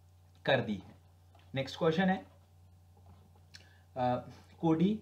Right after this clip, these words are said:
कुनियल सुरेश के विरुद्ध चुनाव लड़कर ध्वनि मत से अठारहवीं म-, लोकसभा के अध्यक्ष के रूप में किसे नियुक्त किया गया? अभी मैंने आपको बता दिया था, ओम बिरला जी। तो ये बीजेपी के,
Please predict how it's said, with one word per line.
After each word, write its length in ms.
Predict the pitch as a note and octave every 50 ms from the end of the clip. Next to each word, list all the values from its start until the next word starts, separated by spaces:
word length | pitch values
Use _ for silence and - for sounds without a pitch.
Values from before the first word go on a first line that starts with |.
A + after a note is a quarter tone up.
| - -
कुनियल 300 | E3+ D#3+ D#3+ E3+ D#3+ D3
सुरेश 360 | D3 - E3+ E3 F3+ G3 F#3+
के 120 | - G3
विरुद्ध 360 | F3+ D#3 D#3+ D#3+ D#3 C3+ A#2+ B2
चुनाव 420 | - - D#3+ D#3 D#3 E3 F#3+ F#3+
लड़कर 360 | E3+ D#3+ D3 C#3+ - F3+ F3+
ध्वनि 340 | E3 C3 A#2+ C3+ D3 E3+ G3
मत 220 | G3 F#3 E3+ E3+ - -
से 220 | E3+ F3+ - - - - - - - - - - - - - D#3+
अठारहवीं 600 | E3+ E3+ - - F#3 F3+ F#3+ G3 G3+ G#3+ G#3+ G#3
म-, 80 | G3 - - - - - - - - - - - - - - - - - - C#3+
लोकसभा 480 | D#3 F3+ F3+ - - F#3+ F3+ F#3 F#3
के 140 | F3+ F3+ E3
अध्यक्ष 360 | D3 C#3 C#3 D#3 F3 E3+ -
के 100 | - F3
रूप 180 | D#3+ D#3+ D3+ D3+
में 140 | D#3 E3+ E3+
किसे 260 | - D#3 - F3+ D#3+
नियुक्त 260 | D3 D3 D3 - -
किया 240 | C#3+ - C#3 C#3 C3
गया? 140 | C3 C#3 C3+
अभी 120 | C3+ D3+
मैंने 200 | D#3 D3+ D3 C#3+
आपको 300 | C#3+ C3 B2+ - - D3
बता 300 | C3+ B2+ B2 B2 C#3 C#3+
दिया 240 | C#3+ C#3 C3 C3+ B2
था, 200 | B2+ E3+ F#3 - - - - - - - - -
ओम 280 | E3+ F3 G3 G3+ G3
बिरला 300 | F3 E3 D#3 D3 C#3+ C3
जी। 200 | B2 A2 G#2+ G#2+ - - - - - - - -
तो 220 | C#3 C#3 C#3 C3
ये 340 | C#3 C#3 D3+ D#3+ E3 - - B2+
बीजेपी 440 | C3 C#3+ C3+ D3+ D#3 - - F3+
के, 240 | E3+ - F3+ F#3 F#3